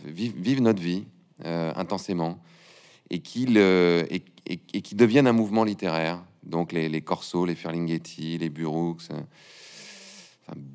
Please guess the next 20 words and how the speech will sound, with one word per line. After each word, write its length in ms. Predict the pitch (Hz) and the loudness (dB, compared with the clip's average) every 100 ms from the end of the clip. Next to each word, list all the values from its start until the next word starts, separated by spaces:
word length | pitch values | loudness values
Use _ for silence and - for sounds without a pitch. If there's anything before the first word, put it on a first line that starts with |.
| - - | -8 0
Burroughs. 560 | 87 82 87 87 - - - | 2 2 0 -2 -10 -14 -2
Et, 260 | 98 92 | 2 4
euh, 720 | 85 85 82 80 80 80 80 78 - _ _ _ _ _ _ _ _ _ _ - - _ _ _ _ _ 107 | 4 4 2 0 -2 -2 -4 -8 -12 _ _ _ _ _ _ _ _ _ _ -20 -20 _ _ _ _ _ 0
et 60 | |
ils 220 | 104 92 | 0 4
ont 100 | 123 135 | 6 8
une 120 | 113 | 6
influence 460 | 98 110 127 135 | 4 4 4 2
capitale 720 | - 156 139 131 131 160 147 98 | 2 0 0 2 4 4 0 -4
sur 720 | - - 135 147 143 101 - - _ - _ | -8 -6 2 4 6 4 2 -10 _ -20 _
une 160 | 101 98 | 0 2
grande 300 | 123 160 151 | 6 6 6
partie 260 | 131 - | 0 0
du 80 | 123 | 0
rock'n'roll. 460 | 110 107 95 85 80 - _ _ _ _ _ _ - | 2 2 -2 -6 -10 -16 _ _ _ _ _ _ -6
Ils 140 | 92 | 2
influencent 720 | 110 - 113 113 131 - - - _ _ | 2 2 4 6 4 0 -12 -16 _ _
Dylan, 680 | 85 101 101 104 107 110 107 - _ - | -6 2 4 6 4 0 -4 -14 _ -6
Jim 140 | 104 | 0
Morrison, 760 | 104 101 95 - 95 95 95 | 4 4 2 -2 -2 0 -4